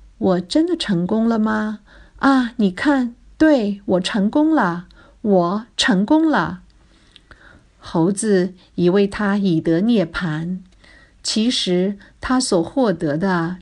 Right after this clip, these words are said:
只是暂时的唯我独尊而已。这种定力早晚会耗尽，那时猴子便开始惊慌失措了。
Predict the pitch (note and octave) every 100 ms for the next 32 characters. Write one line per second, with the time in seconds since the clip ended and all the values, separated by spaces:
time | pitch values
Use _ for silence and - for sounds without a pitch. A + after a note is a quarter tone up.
0 | - F3 D#3 A3 F#3+ F#3 C#4+ B3 F#3 -
1 | D3+ F#3 F3 E3 F3+ - F3+ G3 A#3 G3+
2 | - D#3+ E3+ D#3+ E3 A3+ A#3 A#3 - F#3
3 | F#3 F3 D#3 C#3+ E3 G3 - _ _ _
4 | _ - _ _ - _ - - _ _
5 | - - - - - - C4+ G3+ F3+ F3+
6 | A#3+ G#3 G#3+ F#3 E3+ - F#3 A#3+ B3+ D3+
7 | E3+ G#3+ E3+ - A3+ D#3+ E3 G#3 E3+ D3+
8 | E3 - _ _ - - _ C4 A3 G#3
9 | - E3 E3+ G3 - F3 G3 A3+ G#3+ A3
10 | F3+ - A3 G#3 - D#3 E3 F#3+ - B3
11 | B3 A#3+ E3 D#3+ - A3 G3+ - A#3+ F3
12 | D#3 D3